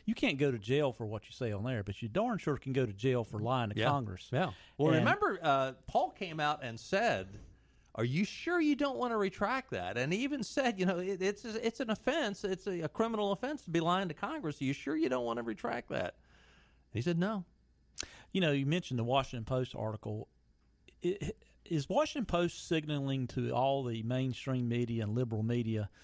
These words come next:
Speaker 1: I mean, I've, I've seen, recently seen some Washington Post articles, some Politico articles that, you know, typically, well, certainly Washington Post is left-leaning. Political, uh, Politico certainly <laughs> is not right-leaning. I
Speaker 2: No,
Speaker 1: mean,
Speaker 2: middle of the road at best.
Speaker 1: At best.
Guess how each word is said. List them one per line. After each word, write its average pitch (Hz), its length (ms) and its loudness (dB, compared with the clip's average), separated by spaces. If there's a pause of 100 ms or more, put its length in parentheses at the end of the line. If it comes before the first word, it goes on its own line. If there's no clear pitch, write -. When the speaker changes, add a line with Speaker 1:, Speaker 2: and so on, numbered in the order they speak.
(320)
Speaker 1:
I 139 80 2
mean, 131 140 2
I've, 127 240 0
I've 117 120 -6
seen, - 200 -2
recently 143 400 0
seen 123 400 -2
some 120 180 -4
Washington 135 360 0
Post 131 280 -2
articles, 123 540 -4
some 107 160 -6
Politico 127 720 0
articles 113 680 -4 (440)
that, 135 160 0
you 160 120 2
know, 117 100 0
typically, 135 460 -2
well, 101 160 -8 (160)
certainly 135 380 2
Washington 123 380 0
Post 147 320 0
is - 260 -12 (100)
left-leaning. 131 680 0 (380)
Political, 131 560 0 (320)
uh, 101 400 -2
Politico 123 640 0
certainly 110 720 -4
<laughs> - 400 -2
is 113 160 0
not 139 280 4
right-leaning. 110 680 -2
I 123 60 0
Speaker 2:
No, 107 100 2
Speaker 1:
mean, 104 140 -4
Speaker 2:
middle 147 220 4
of 120 40 0
the 117 80 0
road 117 180 2
at 92 120 -6
best. 82 320 -4
Speaker 1:
At 147 200 2
best. 110 440 -2